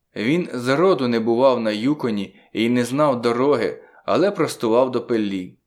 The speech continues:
Чи далеко туди? Два сни?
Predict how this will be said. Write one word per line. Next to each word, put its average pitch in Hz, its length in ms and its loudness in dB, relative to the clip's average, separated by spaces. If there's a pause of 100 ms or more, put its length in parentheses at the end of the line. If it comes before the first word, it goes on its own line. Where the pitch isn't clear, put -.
(460)
Чи 139 160 -4
далеко 165 460 2
туди? 113 540 -2 (240)
Два 143 400 2
сни? 143 460 -8